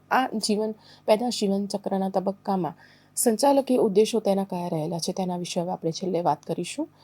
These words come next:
તો આ તબક્કે હરીફોની સંખ્યા ઘટ હોય છે, એટલે કે પેદાશ જીવન ચક્રના વિવિધ તબક્કાઓના સંચાલકીય ઉદ્દેશોમાં પ્રથમ પ્રારંભિક તબક્કામાં શું બદલાવ આવે છે? તો આ તબક્કામાં સંચાલકોનો ઉદ્દેશ પેદાશ વિશે જાગૃતતા ઊભી કરવાનો અને લોકો તેનો વપરાશ કરે,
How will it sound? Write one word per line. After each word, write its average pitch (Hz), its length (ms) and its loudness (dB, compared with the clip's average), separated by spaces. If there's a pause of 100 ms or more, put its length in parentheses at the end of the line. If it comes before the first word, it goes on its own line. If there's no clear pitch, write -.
(360)
તો 262 80 8
આ 240 200 4
તબક્કે 262 400 0
હરીફોની 214 540 0
સંખ્યા 185 560 -2
ઘટ 180 240 0
હોય 208 220 0
છે, 214 160 -6
એટલે - 480 -2
કે 247 120 2
પેદાશ 233 480 2 (160)
જીવન 214 280 2
ચક્રના 214 400 0
વિવિધ 208 340 0
તબક્કાઓના 214 500 0
સંચાલકીય 202 560 0
ઉદ્દેશોમાં 202 640 -2
પ્રથમ 226 300 0
પ્રારંભિક 208 520 0
તબક્કામાં 202 420 -2
શું 208 200 -6
બદલાવ 165 320 -4
આવે 175 220 -6
છે? - 200 -10 (400)
તો - 80 0
આ 254 140 6
તબક્કામાં 233 540 -4
સંચાલકોનો 196 680 -4
ઉદ્દેશ 180 480 -4
પેદાશ 185 400 0
વિશે 180 240 -2
જાગૃતતા 170 520 -4
ઊભી 190 220 -2
કરવાનો 202 480 -4
અને 220 180 -4
લોકો 196 380 2
તેનો 269 400 -2
વપરાશ 233 560 0
કરે, 185 220 -4